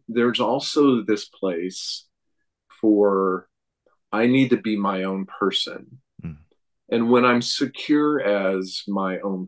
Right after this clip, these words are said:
Speaker 1: person, then Robin can s-, can have a counterpoint to what I believe, and I'm not threatened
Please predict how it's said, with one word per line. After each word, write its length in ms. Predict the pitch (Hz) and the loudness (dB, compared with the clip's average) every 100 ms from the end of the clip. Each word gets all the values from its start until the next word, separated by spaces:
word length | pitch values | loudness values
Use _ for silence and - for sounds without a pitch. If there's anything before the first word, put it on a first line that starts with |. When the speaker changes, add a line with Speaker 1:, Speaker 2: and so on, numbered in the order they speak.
| - | -8
Speaker 1:
person, 720 | 143 131 - 82 76 - 98 _ _ _ _ _ _ _ _ _ - | -6 -4 -6 -10 -12 -14 -16 _ _ _ _ _ _ _ _ _ -6
then 180 | 113 139 | 0 4
Robin 480 | 127 127 127 131 120 | 6 6 4 2 -2
can 160 | 117 101 | -4 -8
s-, 220 | - - - - | -8 -12 -12 -10
can 200 | - 110 | -2 -2
have 220 | 113 107 | 0 -2
a 60 | 95 | -4
counterpoint 920 | - - 123 120 - 101 87 85 95 _ _ - | -6 0 2 0 -2 -8 -8 -10 -16 _ _ -8
to 220 | 104 98 | -4 -4
what 280 | 98 101 87 | -2 -2 -2
I 160 | 85 87 | -4 -6
believe, 760 | 92 82 98 104 82 82 82 _ _ _ _ _ _ _ _ | -6 -6 -4 -4 -4 -6 -8 _ _ _ _ _ _ _ _
and 180 | 104 101 | -6 -4
I'm 160 | 92 92 | -2 -2
not 320 | 95 87 87 _ _ - | -2 -4 -8 _ _ -20
threatened 560 | - 104 101 90 92 | -8 0 0 -2 -10